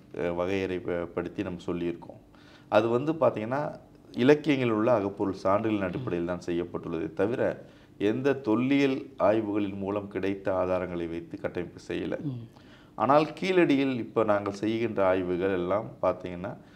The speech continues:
Speaker 1: ஒரு அறிவியல் ரீதியான ஆய்வுகள் நம்ம மேற்கொண்டு வருகிறோம். இந்த அறிவியல் ரீதியான ஆய்வுகள் செய்யும் பொழுது கிடைக்கின்ற அந்த கார்பன் டேட்டிங்களை வே-, இதை வைத்து நாம் ஆய்வு செய்யும் பொழுது, காலம் நமக்கு பின்னோக்கி செல்கிறது.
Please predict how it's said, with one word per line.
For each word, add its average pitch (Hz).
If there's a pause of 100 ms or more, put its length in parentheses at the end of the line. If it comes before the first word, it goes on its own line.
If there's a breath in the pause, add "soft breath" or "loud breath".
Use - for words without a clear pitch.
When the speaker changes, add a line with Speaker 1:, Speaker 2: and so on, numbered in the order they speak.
(160 soft breath)
Speaker 1:
ஒரு 110
அறிவியல் 139
ரீதியான 117
ஆய்வுகள் 101
நம்ம 90
மேற்கொண்டு 85
வருகிறோம். 80
இந்த 80
அறிவியல் 127
ரீதியான 123
ஆய்வுகள் 101
செய்யும் 101
பொழுது 90 (280 loud breath)
கிடைக்கின்ற 110
அந்த 92
கார்பன் 120
டேட்டிங்களை 98
வே-, 90
இதை 87
வைத்து 90
நாம் 90
ஆய்வு 98
செய்யும் 87
பொழுது, 82
காலம் 113
நமக்கு 98
பின்னோக்கி 90
செல்கிறது. 80